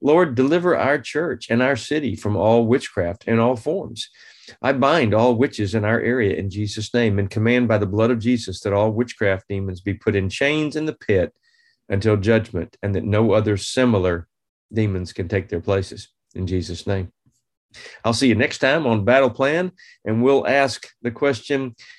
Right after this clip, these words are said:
"Can a symbol on a vase bring evil?"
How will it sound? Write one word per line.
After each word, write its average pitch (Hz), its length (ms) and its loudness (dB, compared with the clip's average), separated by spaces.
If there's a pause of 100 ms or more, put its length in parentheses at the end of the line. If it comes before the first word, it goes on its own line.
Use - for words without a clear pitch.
(160)
"Can 147 320 0
a 117 220 4
symbol 127 840 0 (560)
on 147 280 2
a 127 200 4
vase 120 960 -4
bring 117 360 2
evil?" 131 600 0